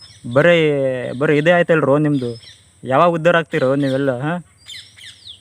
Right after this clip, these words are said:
ಥೂ, ನಿಮ್ ಜನ್ಮಕ್ಕಿಷ್ಟು ಬೆಂಕಿ ಮತ್ತೆ ತುಪ್ಪ ಹಾಕ.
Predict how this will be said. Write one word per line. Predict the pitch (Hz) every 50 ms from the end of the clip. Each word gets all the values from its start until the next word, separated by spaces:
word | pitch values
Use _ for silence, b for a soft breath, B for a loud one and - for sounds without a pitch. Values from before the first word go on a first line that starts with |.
| _ _ _ _ _ _ _ _ _ _ _ - -
ಥೂ, | - 165 170 185 190 185 180 180 175 165
ನಿಮ್ | 160 151 143 139 131 127 127
ಜನ್ಮಕ್ಕಿಷ್ಟು | 123 139 139 143 143 139 - - 135 - - - 135
ಬೆಂಕಿ | 127 117 113 135 143 147 139 - 151
ಮತ್ತೆ | 143 143 143 135 _ - 123
ತುಪ್ಪ | - - 143 135 - _ -
ಹಾಕ. | 147 135 151 139 143 135 -